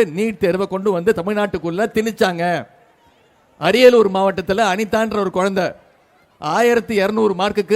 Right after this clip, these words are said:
ஆயிரத்தி நூத்தி எழுபத்தி ஆறு மார்க் எடுத்துச்சுமா அந்த குழந்தை. கலைஞர் தான் என்ட்ரன்ஸ் எக்ஸாமை ரத்து பண்ணாரு. பன்னெண்டாம் வகுப்பு மதிப்பு போதும்,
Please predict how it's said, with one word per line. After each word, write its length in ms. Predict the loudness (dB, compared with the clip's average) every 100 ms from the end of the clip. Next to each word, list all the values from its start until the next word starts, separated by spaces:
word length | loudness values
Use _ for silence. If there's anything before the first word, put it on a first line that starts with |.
| 2 2
ஆயிரத்தி 340 | 0 0 -2 -2
நூத்தி 260 | -2 0 2
எழுபத்தி 340 | 6 4 4 2
ஆறு 120 | 2
மார்க் 260 | 0 0 0
எடுத்துச்சுமா 380 | -2 -6 -6 -4
அந்த 100 | -4
குழந்தை. 240 | -4 -2 -4 -6 _ _ _ _ _ _ -2
கலைஞர் 460 | 0 2 2 0
தான் 300 | 0 0 0 -2 -6 _ _ _ -4
என்ட்ரன்ஸ் 340 | -2 -2 -2
எக்ஸாமை 260 | 0 2 0
ரத்து 180 | 0 0
பண்ணாரு. 300 | 0 0 -2 -6 _ _ _ _ _ _
பன்னெண்டாம் 380 | -6 0 2 2
வகுப்பு 240 | 0 -2 -2
மதிப்பு 320 | 0 0 -2
போதும், 360 | 0 0 0